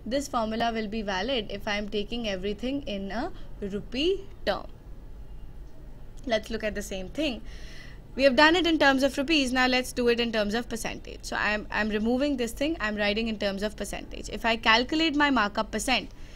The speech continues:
what is markup percent? Markup percent is given by markup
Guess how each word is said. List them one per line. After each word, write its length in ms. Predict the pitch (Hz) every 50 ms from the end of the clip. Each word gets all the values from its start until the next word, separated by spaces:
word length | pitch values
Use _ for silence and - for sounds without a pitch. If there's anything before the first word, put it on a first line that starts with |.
| - - - - -
what 160 | 233 240 262
is 100 | 285 269
markup 320 | 247 226 226 - 226 214
percent? 420 | - 226 - 285 262 220 214 226 - - - - -
Markup 360 | - 214 214 214 220 269 262 262
percent 460 | 254 247 - 285 262 240 226 226 - -
is 180 | 208 226 208 196
given 340 | 233 240 247 285 277 269
by 300 | 226 208 190 190 214 247 - - - - - - - -
markup 440 | 226 208 202 208 208 - - 320 -